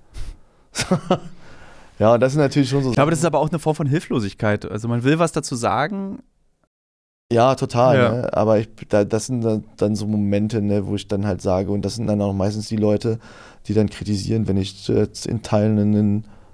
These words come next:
Speaker 1: morbiden Humor damit hab. Ähm, ich meine, es sind, äh, generell, äh, mir ja auch im Gefängnis Sachen passiert, wo es immer so einen bitteren Beigeschmack hat,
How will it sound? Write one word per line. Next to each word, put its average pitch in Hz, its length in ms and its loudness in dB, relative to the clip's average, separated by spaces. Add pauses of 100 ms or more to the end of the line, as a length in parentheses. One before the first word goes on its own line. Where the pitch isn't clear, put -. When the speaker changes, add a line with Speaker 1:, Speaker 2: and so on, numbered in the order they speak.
(160)
Speaker 1:
morbiden 110 500 0
Humor 110 280 2
damit 127 280 2
hab. 131 220 -4 (640)
Ähm, 104 420 2
ich 101 160 -4
meine, 107 220 4
es 104 60 -2
sind, 107 260 -2
äh, 107 320 0
generell, 110 720 2 (220)
äh, 110 140 -2
mir 117 280 0
ja 123 160 4
auch - 380 0 (460)
im 120 120 0
Gefängnis 113 460 0
Sachen 117 420 -2 (420)
passiert, 120 600 0 (600)
wo 107 300 -2
es 104 120 -4
immer 120 280 -2
so 101 120 -2
einen 104 120 0
bitteren 113 380 -2
Beigeschmack 120 640 -2
hat, - 260 -6